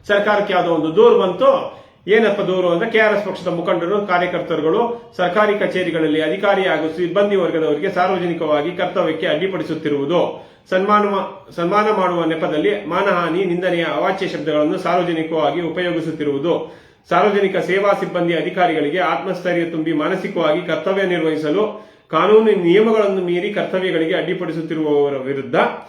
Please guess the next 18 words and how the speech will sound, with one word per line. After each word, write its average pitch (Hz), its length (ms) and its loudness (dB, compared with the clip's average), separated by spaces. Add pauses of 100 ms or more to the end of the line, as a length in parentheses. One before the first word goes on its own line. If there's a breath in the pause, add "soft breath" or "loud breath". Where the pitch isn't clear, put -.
(280 loud breath)
ಆಯಾ 208 260 4
ಸ್ಥಳೀಯ 190 320 0
ಪೊಲೀಸ್ 175 340 -4
ಠಾಣೆಗಳಲ್ಲಿ 156 880 -2
ಕೂಡಲೇ 202 400 2
ದೂರು 196 240 0
ದಾಖಲಿಸಲು 160 520 -2
ಸುತ್ತೋಲೆಯನ್ನು 175 600 0
ಹೊರಡಿಸಿ 151 360 -2
ಎಲ್ಲಾ 175 260 0
ಇಲಾಖೆಯ 165 460 0
ಹೆಚ್ಚುವರಿ 165 500 0
ಮುಖ್ಯ 160 240 -4
ಕಾರ್ಯದರ್ಶಿಗಳಿಗೆ 143 1080 -4
ಕೂಡಲೇ 214 280 6
ಆದೇಶ 165 380 0
ನೀಡಲು 156 380 -2
ಮನವಿ. 175 500 -2